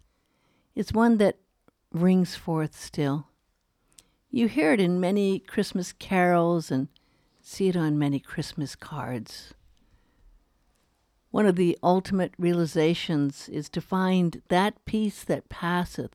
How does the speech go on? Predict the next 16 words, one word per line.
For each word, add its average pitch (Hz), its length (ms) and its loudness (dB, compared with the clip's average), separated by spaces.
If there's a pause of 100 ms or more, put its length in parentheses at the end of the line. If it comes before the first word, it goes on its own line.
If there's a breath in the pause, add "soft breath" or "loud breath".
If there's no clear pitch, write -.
(120)
all 165 640 0
understanding. 147 880 -2 (1800)
This 247 240 0
is 190 180 0
holding 208 560 2
that 151 240 -2
vibration 165 840 0
and 151 160 -4
frequency 185 680 -4
in 180 320 0
your 208 640 0
mind 185 720 0
from 160 280 -2
a 156 100 0
higher 185 800 -2
dimension, 139 680 -2